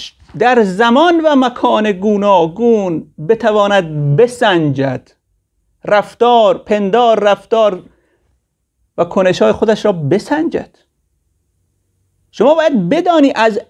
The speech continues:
علی داری صحبت می‌کنی که زنها را مورد تجاوز قرار می‌داد، به مال و اموال مردم تجاوز می‌کرد،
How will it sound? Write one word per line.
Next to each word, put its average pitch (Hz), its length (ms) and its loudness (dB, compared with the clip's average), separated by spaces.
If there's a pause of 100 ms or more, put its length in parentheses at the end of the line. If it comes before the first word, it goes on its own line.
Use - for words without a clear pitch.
علی 277 500 2
داری 226 280 0
صحبت 214 460 0
می‌کنی 208 380 -6
که 208 380 -2 (2000)
زنها 240 680 2
را 320 280 2 (760)
مورد 247 440 2
تجاوز 214 680 0
قرار 220 280 0
می‌داد، 170 300 -12 (1800)
به 185 140 0
مال 285 400 2
و 277 40 0
اموال 247 360 0
مردم 240 300 0
تجاوز 214 520 -2
می‌کرد، 214 380 -10